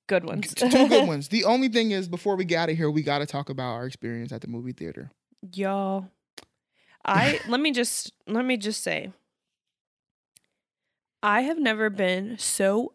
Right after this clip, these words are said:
Speaker 1: annoyed
Speaker 2: Pissed off.
Speaker 1: at a movie theater in my life. Mind you, we are in, we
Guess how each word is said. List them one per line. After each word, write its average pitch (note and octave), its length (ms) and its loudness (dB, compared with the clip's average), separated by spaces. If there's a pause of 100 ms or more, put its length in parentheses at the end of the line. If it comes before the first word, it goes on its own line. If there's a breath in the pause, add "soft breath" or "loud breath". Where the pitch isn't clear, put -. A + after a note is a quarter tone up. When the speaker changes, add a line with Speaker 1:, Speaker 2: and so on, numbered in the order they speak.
Speaker 1:
annoyed A#3+ 880 0 (340)
Speaker 2:
Pissed D3+ 260 -4
off. A2 320 -8 (540)
Speaker 1:
at G3+ 680 0 (300)
a G#3 100 2
movie G3+ 340 0
theater D4 460 0 (200)
in C4 420 4 (140)
my F#3+ 680 -2 (160)
life. F#3+ 920 -2 (580 soft breath)
Mind G#3+ 300 2
you, F#3+ 280 -2
we G3 340 -4
are - 180 2
in, G3+ 480 -2 (440)
we A#3 420 0